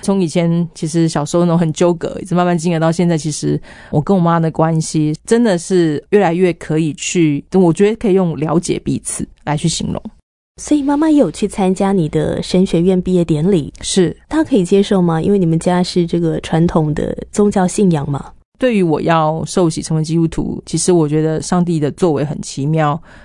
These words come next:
Speaker 1: 呃，我妈妈没有太多的反对，而且她也知道我不拿香，我不拜拜的，所以她都没有任何的勉强。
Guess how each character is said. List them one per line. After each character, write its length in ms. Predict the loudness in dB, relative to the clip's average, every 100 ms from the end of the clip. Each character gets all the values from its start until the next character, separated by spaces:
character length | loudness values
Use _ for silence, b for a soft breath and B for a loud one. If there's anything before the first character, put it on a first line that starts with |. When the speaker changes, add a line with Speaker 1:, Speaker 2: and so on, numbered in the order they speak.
| B B -4
Speaker 1:
呃， 180 | 0 0
我 100 | 2
妈 160 | 2
妈 140 | 2 2
没 120 | 2
有 120 | 0
太 180 | -2 -4
多 140 | -2
的 80 | -4
反 180 | -4 -6 -6
对， 200 | -8 -8 -10 _
而 60 | -2
且 120 | 0
她 200 | 0 0
也 60 | -2
知 140 | -2
道 400 | 0 0 -2 -6 -10
我 100 | -4
不 80 | 0
拿 200 | 0 -2
香， 360 | -4 -4 -4 -6
我 120 | -8
不 100 | -6
拜 220 | -2 -2 -2
拜 220 | -4 -4
的， 200 | -6 -12 _ _ _ -8
所 140 | -2
以 60 | -2
她 200 | 0 0
都 140 | 2
没 120 | 2
有 80 | 2
任 120 | 0 -2
何 120 | -4
的 100 | -6
勉 240 | -6 -6
强。 200 | -6 -10